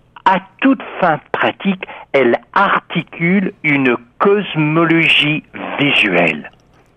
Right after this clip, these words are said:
dans ses toiles. J'ai l'impression d'être aux racines, à la genèse de la création. Il y a quelque chose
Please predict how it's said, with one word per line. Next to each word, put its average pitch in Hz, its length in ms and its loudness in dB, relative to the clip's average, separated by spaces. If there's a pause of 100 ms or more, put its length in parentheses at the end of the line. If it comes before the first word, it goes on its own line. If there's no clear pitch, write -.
dans 90 140 0 (120)
ses 101 80 0
toiles. 95 240 0 (240)
J'ai - 180 2
l'impression 196 520 0
d'être 156 240 -2 (520)
aux 120 180 4
racines, 170 800 0 (240)
à 131 100 2
la 127 220 2 (160)
genèse 123 840 2 (400)
de 104 120 0
la 113 140 2 (140)
création. 131 600 2 (240)
Il 135 80 -2
y 147 60 2
a 160 40 0 (200)
quelque 226 440 0
chose 196 340 0